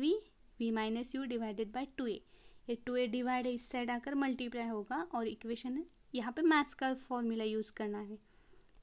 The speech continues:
A minus B और A plus B equals to होगा ए square minus B square। वैसे ही यहाँ पे same formula use किया, V plus U, V minus U is equals to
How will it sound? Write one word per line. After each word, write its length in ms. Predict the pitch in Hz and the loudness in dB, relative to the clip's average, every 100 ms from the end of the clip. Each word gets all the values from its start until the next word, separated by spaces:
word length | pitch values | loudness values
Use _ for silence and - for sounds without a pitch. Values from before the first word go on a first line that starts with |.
| - | -2
A 120 | 247 | 2
minus 540 | 233 220 220 220 208 208 233 | 2 2 2 0 -2 -6 -2
B 100 | 240 320 359 - - - - - - - | 2 2 0 -8 -20 -20 -20 -20 -12 -4
और 180 | 220 - - | -2 -2 -2
A 120 | 226 220 | -2 -2
plus 320 | 233 247 262 233 226 | -4 -4 -4 -6 -4
B 120 | 226 220 - - - - 233 | -2 -4 -8 -20 -20 -12 -12
equals 420 | - 233 233 - - | -4 -2 -2 -2 -4
to 80 | |
होगा 400 | 247 233 214 262 381 359 - - - - - - - | 0 0 0 0 0 -2 -12 -20 -20 -20 -20 -18 -2
ए 140 | 233 233 | 0 0
square 380 | - - 247 254 | -2 -6 -4 -2
minus 680 | 247 226 214 226 311 370 - - - - - | 0 0 0 0 0 -2 -6 -20 -20 -16 -4
B 160 | 214 226 | 0 0
square। 380 | - - 208 220 | -2 -6 -4 -4
वैसे 360 | 220 226 - | -4 -4 -2
ही 100 | 262 262 | 0 0
यहाँ 180 | 247 214 - | 0 -4 -6
पे 60 | |
same 440 | 262 - 311 311 302 | -6 2 6 8 8
formula 400 | 285 233 220 214 | 6 2 2 2
use 280 | 214 208 - | 0 -2 -4
किया, 180 | 220 208 | -4 -2
V 180 | 214 226 | 0 0
plus 260 | 247 247 254 | 0 -2 -2
U, 220 | 247 285 392 - - - - - | -2 0 -2 -4 -20 -20 -20 -6
V 120 | 247 247 | 0 2
minus 400 | 240 214 214 - | 2 0 -2 -2
U 140 | 202 - - | -4 -4 -6
is 140 | - 220 | -10 -6
equals 360 | 233 226 226 | -2 -2 -2
to 80 | - | -2